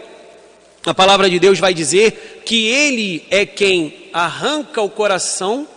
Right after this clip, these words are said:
de pedra e coloca um novo coração, um coração de carne. E que ele faz com que nós venhamos a andar nos seus estatutos, nos seus juízos, porque se não fosse por ele, nós não andaríamos.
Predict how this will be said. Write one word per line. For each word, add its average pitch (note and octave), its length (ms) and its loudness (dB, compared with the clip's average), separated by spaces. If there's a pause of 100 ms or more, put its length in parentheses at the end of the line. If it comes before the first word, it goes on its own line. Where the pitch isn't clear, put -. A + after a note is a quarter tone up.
(300)
de D#3+ 140 -10
pedra F#3 480 -2 (160)
e E3+ 80 -14
coloca G3 540 -2
um G3 100 -6
novo F#3 340 -2
coração, D#3+ 540 -6
um C#3+ 60 -10
coração D3+ 420 -6
de C3 80 -14
carne. C#3 400 -6 (500)
E F3 80 -4
que F3 140 0
ele A3 180 4
faz B3 480 2
com A3+ 200 0
que A3+ 100 -6
nós G#3 240 0
venhamos G3 480 0
a F#3+ 60 0
andar F#3 880 -2 (1200)
nos F3 220 -2
seus G#3+ 240 2
estatutos, A3 840 -2 (240)
nos E3+ 200 -2
seus G3+ 240 2
juízos, G#3+ 640 -2 (260)
porque A#3+ 300 0
se A3+ 160 -2
não A3+ 120 2
fosse G#3+ 460 -4
por B3+ 220 -2
ele, G#3+ 280 4
nós G#3 440 -2 (200)
não A3 200 -2
andaríamos. B3 680 -2